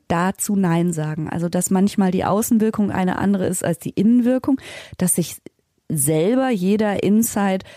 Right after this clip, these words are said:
sehr viel verletzlicher und ängstlicher fühlt, als das andere so ahnen, dass jeder von uns das Gefühl hat, oh ja,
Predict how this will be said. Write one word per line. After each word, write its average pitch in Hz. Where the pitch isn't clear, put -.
sehr 202
viel 214
verletzlicher 190
und -
ängstlicher 185
fühlt, 247
als 180
das -
andere 175
so 160
ahnen, 214
dass 208
jeder 269
von 214
uns 208
das 196
Gefühl 208
hat, 196
oh 160
ja, 160